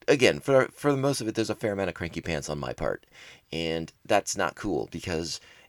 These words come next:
again, it, you have to look at it from a storytelling perspective, which I think is, is one of the best things about this show,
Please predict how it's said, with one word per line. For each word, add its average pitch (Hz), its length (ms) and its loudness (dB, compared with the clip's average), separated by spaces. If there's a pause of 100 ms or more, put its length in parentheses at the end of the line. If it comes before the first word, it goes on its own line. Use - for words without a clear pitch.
(240)
again, 120 440 2
it, 78 160 -6 (240)
you 131 200 -8
have 127 360 -2
to 131 420 -6 (600)
look 117 140 0
at 113 80 2
it 104 80 0
from 92 160 -8
a 95 40 -4
storytelling 82 420 -2
perspective, 78 480 -6
which 76 120 -6
I 76 60 -6
think 87 240 -10
is, 80 260 -6
is 92 280 -6
one 90 160 -4
of 110 80 -4
the 110 60 -8
best - 380 -2
things 113 200 -8
about 92 300 -2
this 90 120 -6
show, 82 420 -2